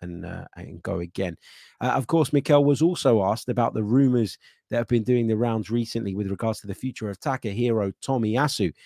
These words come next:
And he said that he values Tomiyasu and he wants him to stay uh, despite the reports that Bayern are interested. So,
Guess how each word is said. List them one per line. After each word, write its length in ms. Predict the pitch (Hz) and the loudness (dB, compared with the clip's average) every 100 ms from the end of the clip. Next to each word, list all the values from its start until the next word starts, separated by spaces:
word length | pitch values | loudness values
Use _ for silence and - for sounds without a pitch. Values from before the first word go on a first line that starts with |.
| - _ _ | -20 _ _
And 120 | - 98 | -12 -10
he 60 | |
said 220 | - 101 | -8 -8
that 100 | 95 | -8
he 100 | 107 | -6
values 500 | 101 120 147 131 107 | 0 4 4 4 2
Tomiyasu 640 | - 104 92 92 85 95 90 _ | 0 -4 -2 -4 -6 -8 -8 _
and 120 | 90 101 | -6 -6
he 80 | |
wants 380 | 90 107 120 131 | 0 2 2 0
him 180 | 117 110 | -4 -4
to 120 | - | -4
stay 440 | - - 110 87 82 _ _ _ - | -6 0 0 0 -6 _ _ _ -12
uh, 120 | 92 - | -12 -10
despite 540 | 95 - 101 98 95 | -14 -10 -4 -4 -4
the 80 | 95 | -8
reports 580 | 95 90 95 85 - - | -8 -8 -8 -8 -10 -14
that 220 | - 92 - 85 | -10 -10 -10 -6
Bayern 440 | 87 92 87 85 - | -4 -4 -4 -8 -8
are 240 | 85 82 - | -6 -4 -6
interested. 600 | 92 85 - 76 - - 80 | -10 -10 -8 -10 -10 -12 -4
So, 260 | - 104 | 0 2